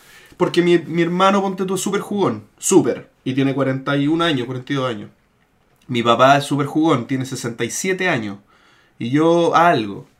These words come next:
algo me gustan estas cosas, y, y tengo treinta y, <clears throat> treinta y, treinta y tres. <clears throat>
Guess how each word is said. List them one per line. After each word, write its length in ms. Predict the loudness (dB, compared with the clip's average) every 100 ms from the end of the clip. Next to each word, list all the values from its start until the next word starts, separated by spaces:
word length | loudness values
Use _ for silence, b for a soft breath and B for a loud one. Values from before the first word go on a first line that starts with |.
| _ _
algo 220 | -8 -6 0
me 80 |
gustan 400 | 4 4 2 -6
estas 200 | -4 -8
cosas, 340 | -8 -10 -8 -6
y, 120 | -4 -2 -2 -4 -4
y 20 | -4
tengo 400 | -2 -2 -2 -4
treinta 400 | -4 -6 -4 -4
y, 340 | -4 -8 -12 _ _ _ _ -4
<clears throat> 0 |
treinta 680 | 6 6 6 2 -4 -4
y, 80 | -8 -12 -12
treinta 260 | -10 -8
y 20 | -8
tres. 300 | -8 -8
<clears throat> 60 | 0